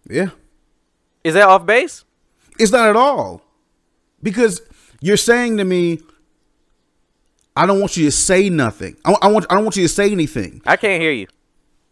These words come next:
Speaker 1: You can't hear me?
Speaker 2: Where'd you just move your phone to? <laughs>
Speaker 1: Nowhere. I'm right here.
Speaker 2: Okay, it seemed like you moved it. All right, go ahead.
Speaker 1: All right. You don't want me to say anything. You, you've, you've spoken to me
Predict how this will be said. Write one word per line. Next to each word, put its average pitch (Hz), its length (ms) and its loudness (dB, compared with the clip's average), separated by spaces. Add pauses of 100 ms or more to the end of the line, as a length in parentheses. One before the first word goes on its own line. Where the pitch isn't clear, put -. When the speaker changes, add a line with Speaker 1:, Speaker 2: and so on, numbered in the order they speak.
(140)
Speaker 1:
You - 60 -20
can't 113 180 -4
hear 131 120 -6
me? 202 80 -8
Speaker 2:
Where'd 165 160 -2
you 170 60 -6
just 165 120 -8
move 165 160 -6
your 147 80 -10
phone 139 280 -4
to? 107 140 -14 (120)
<laughs> - 120 -16
Speaker 1:
Nowhere. 127 680 -4
I'm 185 160 -6
right 226 160 -4
here. 320 300 -6 (920)
Speaker 2:
Okay, 117 280 -4
it 110 60 -10
seemed 139 200 -8
like 110 140 -4
you 104 60 -12
moved 101 220 -8
it. - 120 -20
All 139 100 4
right, 117 100 0
go 139 120 0
ahead. 107 140 -2 (280)
Speaker 1:
All 143 80 -4
right. 117 160 -4 (840)
You 165 140 -4
don't 240 180 4
want 233 160 0
me 214 100 -2
to 185 80 4
say 233 240 2
anything. 151 560 -4 (1120)
You, 214 220 2
you've, 220 420 0
you've 214 200 2
spoken 240 480 4
to 214 80 -2
me 208 380 -4